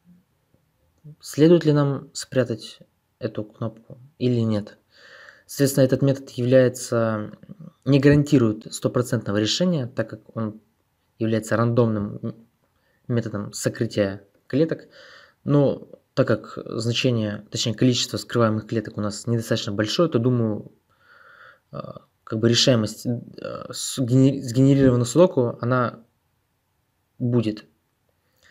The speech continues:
То есть, если уже куда-то заглядывать дальше, и, то нужно писать какой-то алгоритм или анализировать решаемость, э, текущего судоку, то это уже, если хотите, сами будете добавлять.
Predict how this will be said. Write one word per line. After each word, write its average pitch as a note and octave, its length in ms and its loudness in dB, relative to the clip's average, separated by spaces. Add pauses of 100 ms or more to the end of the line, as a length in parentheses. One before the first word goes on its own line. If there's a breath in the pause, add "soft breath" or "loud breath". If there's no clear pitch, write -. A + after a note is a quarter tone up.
(160 soft breath)
То A#2 100 -8
есть, B2+ 100 -2
если C3+ 180 -2
уже A#2+ 520 0
куда-то A#2 240 -2
заглядывать A2 760 -4 (160)
дальше, B2+ 500 0
и, A2+ 240 -2
то - 180 -4
нужно A#2+ 200 -2
писать A#2+ 160 0
какой-то A2+ 260 -2
алгоритм A#2 540 0
или G#2 420 -4 (240)
анализировать A#2+ 880 0
решаемость, A2+ 960 -2
э, G#2 240 -8 (400 loud breath)
текущего - 360 -4
судоку, D3+ 500 -2 (320 loud breath)
то C3+ 80 -4
это C3+ 100 -4
уже, A#2 240 -2
если A#2 300 -4
хотите, B2 280 -6
сами G#2+ 360 -8 (280)
будете A2 460 -6
добавлять. G#2+ 600 -4